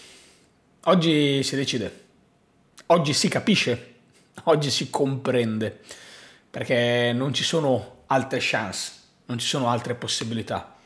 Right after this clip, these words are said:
Dentro o fuori? Possibilità di giocarsi due trofei o uno?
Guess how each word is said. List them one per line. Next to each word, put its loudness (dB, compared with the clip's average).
Dentro 2
o 0
fuori? 4
Possibilità 2
di 6
giocarsi 2
due 0
trofei 4
o 6
uno? 0